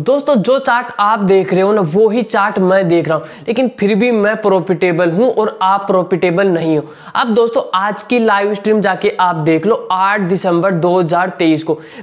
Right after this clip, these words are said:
मैंने इस कैंडलस्टिक पैटर्न में आपको बोला था कि यहां से मार्केट अगर इसका लो टूटा ना, तो रिवर्स हो जाएगा, डाउन साइड के लिए चला जाएगा।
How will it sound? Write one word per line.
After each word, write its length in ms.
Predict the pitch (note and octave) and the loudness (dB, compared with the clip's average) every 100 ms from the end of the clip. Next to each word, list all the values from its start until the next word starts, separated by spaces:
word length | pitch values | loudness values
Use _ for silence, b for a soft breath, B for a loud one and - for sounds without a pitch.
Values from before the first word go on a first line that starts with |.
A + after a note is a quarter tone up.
| F#3+ | -2
मैंने 260 | A3+ C4 | 0 0
इस 340 | - - C#4 C#4 | -2 -2 -4 -2
कैंडलस्टिक 760 | A#3 G#3+ G#3+ A3 A3+ B3 - | -2 0 0 -2 -2 -6 -2
पैटर्न 340 | G#3 G3 G#3 | -2 0 0
में 140 | G#3+ A3 | 0 0
आपको 380 | - F#3+ F#3+ G3+ | 0 -2 -2 -2
बोला 300 | D#3+ E3 D#3+ | 0 0 0
था 180 | D#3+ F#3+ | -2 -4
कि 120 | G#3 | 0
यहां 420 | G3 D#3 E3+ F3+ | 0 0 -4 -6
से 180 | G#3 A3+ | -6 -2
मार्केट 520 | G3 E3+ E3 G#3 G#3+ - B B - | 0 0 -2 -2 -2 -6 B B -4
अगर 220 | G3 A3 | 0 0
इसका 260 | A#3 - | -2 -2
लो 280 | A3 F3 G3+ | 0 2 2
टूटा 340 | B3+ A3 F3+ F#3 | 2 0 2 0
ना, 120 | G#3 | 0
तो 160 | G#3+ G#3 | 0 0
रिवर्स 400 | F#3 F#3 G3+ G3+ | 2 2 0 0
हो 100 | F3+ | 0
जाएगा, 220 | D#3+ G3 | 0 0
डाउन 320 | F#3+ F3+ G3+ | -2 -2 -2
साइड 280 | G3+ F#3+ F#3 | 0 0 0
के 80 | F#3 | 0
लिए 160 | F#3 G3+ | 0 0
चला 260 | G3+ E3 | 0 0
जाएगा। 340 | D#3 D3+ D3+ | 0 0 0